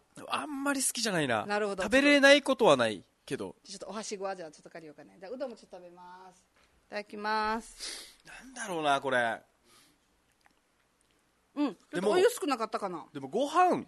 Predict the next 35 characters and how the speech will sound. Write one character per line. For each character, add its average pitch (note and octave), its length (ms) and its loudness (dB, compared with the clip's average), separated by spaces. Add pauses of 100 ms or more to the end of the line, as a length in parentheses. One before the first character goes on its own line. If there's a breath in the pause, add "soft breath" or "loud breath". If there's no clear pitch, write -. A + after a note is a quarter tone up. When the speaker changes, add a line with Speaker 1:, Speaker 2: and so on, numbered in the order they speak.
(140)
Speaker 1:
米、 D4+ 360 6 (480)
お E4+ 80 2
米 C#4+ 240 2
っ - 20 2
て - 140 -4
感 C#3 180 0
じ G#2 80 -6
し A#2+ 120 -4
な D3 80 -4
く F3 80 -10
な A#2+ 60 -6
い - 20 -10
で - 80 -16
す？ - 100 -20
な B2 80 -14
ん - 20 -10
か A2+ 60 -8
お A2+ 100 -4
粥。 A#2 380 0 (380 soft breath)
Speaker 2:
う G#3+ 100 -6
ん。 E3+ 140 -10 (1400)
な G3+ 160 -8
ん B3 40 -4
だ B3+ 140 0
ろ G#3+ 100 -2
う F3+ 40 -10
ね。 F#3+ 240 -8 (800)
な B3 100 -4
ん C4+ 40 -4
か、 G#3+ 240 0 (1400)
な A#3+ 80 -6
ん - 20 -8
か G3+ 60 -12
せ E4+ 200 0
ん G#4 40 2